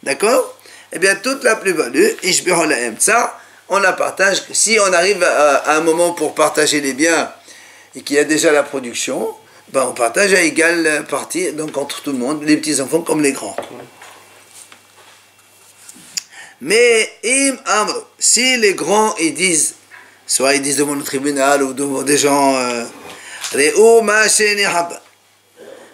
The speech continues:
Regardez ce que notre père nous a laissé. Ça veut dire, on veut maintenant faire le partage. Mais comme apparemment en pratique c'est pas encore possible, ils ont dit, allez, ah non, c'est une violette, et je vais asman.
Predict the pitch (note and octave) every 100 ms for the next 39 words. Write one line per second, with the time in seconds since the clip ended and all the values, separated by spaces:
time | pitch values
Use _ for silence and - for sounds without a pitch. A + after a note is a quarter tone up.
0 | - F3+ F#3+ G3 G#3+ G#3+ - G3+ F#3+ F3+
1 | E3 G3 G3 F3+ F3+ F3+ E3 - B2+ -
2 | _ - _ _ _ - _ - - _
3 | _ - B2 C#3 F3+ F3+ E3+ D3+ G#3 G3
4 | F#3 G3+ F#3+ F#3+ F#3 E3 E3 - - -
5 | - - - - - - - - - F3
6 | F#3 E3+ D#3+ D#3+ F3 E3+ - F3+ C#3+ D3
7 | E3+ D3+ D3 D3+ C#3+ A2+ - - - G3+
8 | A#3 - - - - - G#3+ A#3 A#3 G#3+
9 | G3+ G#3+ G3+ F#3+ G3 A3+ A3+ F#3 E3+ F3+
10 | G3 E3+ C#3+ - A2 E3+ C4 A3 G#3+ C#3+
11 | C#3 C3 - - - -